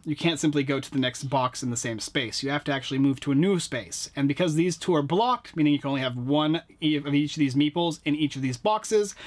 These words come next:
you have to move to a farther adjacent space. So you can choose this space here with this box, or of course this one here, or this one over here. And he'll just go and simply move to this one here.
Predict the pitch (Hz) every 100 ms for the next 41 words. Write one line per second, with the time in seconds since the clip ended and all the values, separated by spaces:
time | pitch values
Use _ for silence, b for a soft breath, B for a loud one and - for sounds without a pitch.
0 | B B B 269 262 220 208 190 B -
1 | 202 190 - - 208 208 214 175 151 156
2 | 147 135 131 117 120 120 143 131 131 120
3 | 117 147 - - 127 - - 240 240 226
4 | 160 143 147 - 156 151 - - 160 156
5 | 147 - 143 - 127 123 127 - 123 147
6 | 143 139 135 - _ 127 117 113 - 113
7 | 107 113 127 107 123 147 147 139 123 -
8 | 117 117 120 120 110 107 107 147 131